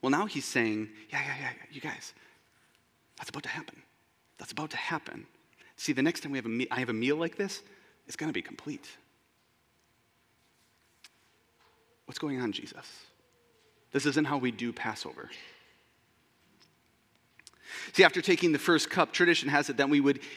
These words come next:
eat a little something. And so we would take this little vegetable, uh, we can call it the karpas. You guys can take a karpas right there. And we would dip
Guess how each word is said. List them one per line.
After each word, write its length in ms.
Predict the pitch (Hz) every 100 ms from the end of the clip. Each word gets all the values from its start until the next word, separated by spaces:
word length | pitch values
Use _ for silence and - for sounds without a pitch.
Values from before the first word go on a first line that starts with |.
| - -
eat 340 | 208 - - -
a 40 | 117
little 220 | 107 98
something. 400 | - 104 95 98
And 140 | 101
so 280 | - 135 117 - -
we 80 | 160
would 100 | 156
take 160 | 170
this 140 | 175 170
little 180 | 165 131
vegetable, 720 | 143 151 - 160 160 214 277 -
uh, 140 | 120
we 80 | 120
can 160 | - 123
call 120 | 120
it 40 |
the 60 | 107
karpas. 600 | 113 - 117 196 - -
You 80 | 110
guys 200 | - -
can 100 | 117
take 300 | 139 123 123
a 100 | 120
karpas 480 | - 120 117 127
right 140 | - 120
there. 220 | - 370 - - - - - - - _ _ _ -
And 100 | 123
we 80 | 127
would 320 | 113 110 113
dip 240 | - 117